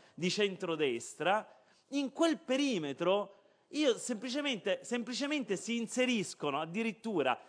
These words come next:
ulteriori limitazioni, sia in termini di reati considerati, eh, dentro l-, la norma, sia anche in termini di sicurezza,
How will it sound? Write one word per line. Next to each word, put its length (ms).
ulteriori 680
limitazioni, 1040
sia 260
in 160
termini 460
di 160
reati 680
considerati, 840
eh, 420
dentro 540
l-, 160
la 460
norma, 500
sia 300
anche 240
in 60
termini 280
di 80
sicurezza, 720